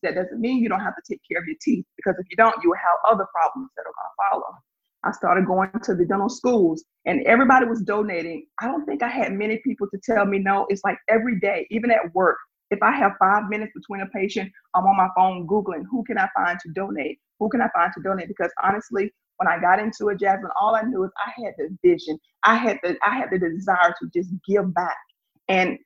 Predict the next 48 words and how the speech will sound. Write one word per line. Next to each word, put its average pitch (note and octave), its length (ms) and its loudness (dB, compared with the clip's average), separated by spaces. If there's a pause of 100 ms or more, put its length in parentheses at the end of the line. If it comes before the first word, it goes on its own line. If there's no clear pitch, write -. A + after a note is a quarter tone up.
I F3+ 60 6
didn't E4 100 2
know C#4+ 80 2
where G#3+ 140 4
the F3 160 -2
funds F3+ 260 -2
were F3+ 80 -4
gonna E3+ 260 -2
come E3+ 220 -10
from. A3+ 260 -6 (220)
The F#3+ 140 -2
only C4 360 2 (120)
thing A3+ 220 4
that A#3 120 2
I A3 100 4
had G3 380 -2
were F3+ 100 -4
the D#3 200 -6
instruments. F#3 500 -8
I F3+ 80 2
graduated E3 580 0
hygiene D#3 360 -2
school - 220 -18
with. - 240 -20 (380)
And, D3 400 2 (240)
and - 120 -6
I F3+ 100 2
just F#3 220 2 (160)
went G#3 280 0
for F3 120 2
whatever G#3 480 2
it - 100 2
is G3+ 280 6
that G3 100 4
I F#3+ 100 4
know. D#3 380 -4 (1040)
Two - 140 4
thousand A3+ 340 6
and G3+ 140 -2
seventeen, A3 1040 -2 (200)
we A#3 140 0
went F#3 400 -2
back G3 280 2
to B3 100 0
Ghana G3 460 0
to F#3+ 100 -2
a F#3 60 -6 (120)
different A#3 400 -4